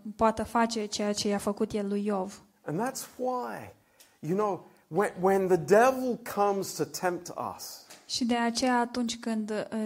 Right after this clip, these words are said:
Speaker 1: diavolul vine să ne ispitească,
Speaker 2: to take my eyes away from Christ,
Speaker 1: și să-mi ia ochii de la Hristos,
Speaker 2: what do I need?
Speaker 1: ce am eu nevoie?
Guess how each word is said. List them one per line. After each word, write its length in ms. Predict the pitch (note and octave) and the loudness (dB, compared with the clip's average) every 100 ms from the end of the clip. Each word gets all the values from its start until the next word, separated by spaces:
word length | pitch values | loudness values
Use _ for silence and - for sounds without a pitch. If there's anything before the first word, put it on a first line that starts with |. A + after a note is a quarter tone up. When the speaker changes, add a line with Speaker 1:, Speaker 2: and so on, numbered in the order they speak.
| G3+ | 0
Speaker 1:
diavolul 500 | A#3 A#3 A#3+ A#3 A3 | 2 2 2 0 0
vine 320 | G#3+ A#3 A#3 | 0 2 2
să 120 | A#3 | 0
ne 160 | G#3+ G#3+ | -2 -4
ispitească, 800 | G#3 - A3 G#3+ G3+ - - B3+ | -6 -8 -4 -4 -2 -4 -2 2
Speaker 2:
to 80 | F#3 | 2
take 360 | F3+ - B3 G3+ | 2 4 2 4
my 260 | G3+ G3 F#3+ F3 F#3 | 4 6 6 4 6
eyes 220 | G#3 G3 D#3+ | 8 6 6
away 320 | D#3 E3+ E3 | 4 4 2
from 220 | - D3+ | -4 -8
Christ, 680 | C#3+ - - A2 - - - - | -4 -2 -2 -2 -10 -16 -18 -14
Speaker 1:
și 180 | - A#3 | -4 -2
să-mi 300 | A#3 A3 A3+ | 0 2 4
ia 220 | B3+ B3+ | 4 4
ochii 340 | A#3 A#3+ A#3+ A3+ | 4 2 2 0
de 140 | G#3 | 0
la 120 | G#3 G#3 | 0 -2
Hristos, 800 | - G#3+ - G#3 A#3 - - D3+ | -4 -6 0 2 2 0 -6 -2
Speaker 2:
what 160 | G3+ | 0
do 200 | A#3+ A3+ | 2 0
I 40 | A3 | -2
need? 440 | G3+ A3+ G#3+ B2 - - _ _ _ - | -4 -4 -6 -12 -18 -20 _ _ _ -8
Speaker 1:
ce 160 | - | 0
am 160 | A#3+ A#3 | 2 2
eu 160 | A#3 A#3 | 4 4
nevoie? 460 | A#3 A3 A3 A#3 | 2 2 2 2